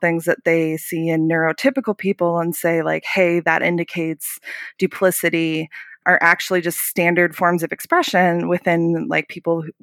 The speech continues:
who are autistic, um, or people who,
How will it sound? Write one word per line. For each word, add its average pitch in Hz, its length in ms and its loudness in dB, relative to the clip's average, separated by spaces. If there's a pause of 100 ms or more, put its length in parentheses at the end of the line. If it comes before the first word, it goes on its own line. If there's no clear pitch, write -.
(160)
who 165 540 -4
are 180 360 2
autistic, 254 500 0 (640)
um, 165 360 2
or 165 140 -2
people 170 320 -2
who, 160 260 -2